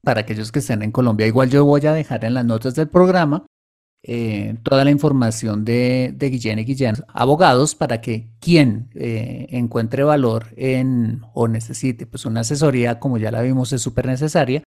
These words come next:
eh, va a poder encontrar allí esa información. Yo creo que podemos concluir que definitivamente los temas legales, jurídicos, patrimoniales y todas estas cosas de las que hemos venido hablando hoy con Andrés, quien generosamente nos ha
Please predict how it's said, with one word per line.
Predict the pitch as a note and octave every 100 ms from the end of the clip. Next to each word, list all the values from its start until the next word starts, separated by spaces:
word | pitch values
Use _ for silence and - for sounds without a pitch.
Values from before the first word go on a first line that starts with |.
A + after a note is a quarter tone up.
| _ _ _ _ _
eh, | A#2+
va | A#2 A2+ A2+
a | A#2
poder | C3 A#2 A#2
encontrar | A#2+ A2+ B2 A2+ A2 A#2
allí | A2+ A2+ A#2+ A#2+ _
esa | C3 B2 -
información. | A#2 A#2+ A#2 A2+ - A2+ A2+ - _ _
Yo | D3+
creo | C#3 D3+
que | E3
podemos | F3 D#3 B2 A#2+
concluir | - D#3+ D#3 E3+ C#3 A#2+ A#2
que | C#3 C#3+ D3 _ _ _ _
definitivamente | D#3+ E3+ C#3+ B2+ B2 B2+ C#3 D#3+
los | D#3+ D3+
temas | - A#2 A2+ B2 C#3
legales, | D3+ D3 B2 B2+ C3 B2+ B2+ B2+ B2
jurídicos, | - C#3 B2 B2+ B2 A#2+ A#2 A#2 A2+ A2+
patrimoniales | A#2 A2+ A#2 A2 A2 A#2+ C3 -
y |
todas | D#3+ F#3 E3+ F#3+ -
estas | F3+ F#3 -
cosas | F3+ E3+ F3+
de | F3+
las | F3+ -
que | B2
hemos | A2 A2+ B2+
venido | D#3 D3+ B2+ B2 C3
hablando | C#3+ D3 C#3+ C#3+ C#3 -
hoy | C#3+ C3+ B2+ A#2+ _
con | C#3 C3+ A#2+
Andrés, | C#3+ A#2 A2 G#2
quien | - B2
generosamente | C#3+ C3+ A#2 A2 A#2+ B2 B2+ B2
nos | C3 B2
ha | A#2+ A2 A2+